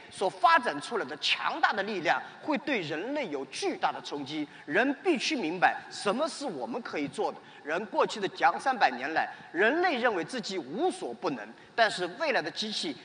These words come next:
将会把我们的很多无所不能的东西将会取到，我们会有失落感，但是我想告诉大家，我们人类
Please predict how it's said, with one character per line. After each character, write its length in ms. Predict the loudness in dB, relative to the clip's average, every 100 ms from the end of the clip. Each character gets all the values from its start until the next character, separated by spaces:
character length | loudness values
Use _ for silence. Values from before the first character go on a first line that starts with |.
| -2
将 180 | 2 4
会 140 | 2
把 180 | 6 6
我 220 | 6 0
们 160 | -2 -2
的 120 | -4 -4
很 200 | -2 0 0
多 80 |
无 320 | -2 0 2 2
所 180 | 0
不 160 | 2 2
能 100 | 0
的 60 | -2
东 160 | -4
西 180 | -4 -8 -12 -4
将 160 | 0 2
会 160 | 0
取 220 | -2 -4 -2
到， 180 | -2 -2 -4
我 120 | 0
们 100 | 2
会 240 | 4 4 6
有 100 | 4
失 160 | 2 2
落 140 | 2
感， 200 | 0 -4 -6 -20 -4
但 120 | -2
是 100 | 0
我 120 | -2 -4
想 100 | -4
告 160 | 0 0
诉 140 | 0
大 120 | -6
家， 220 | -4 -6 -6 -10 -6
我 80 | -4
们 160 | -4
人 240 | -4 -4 0
类 180 | -2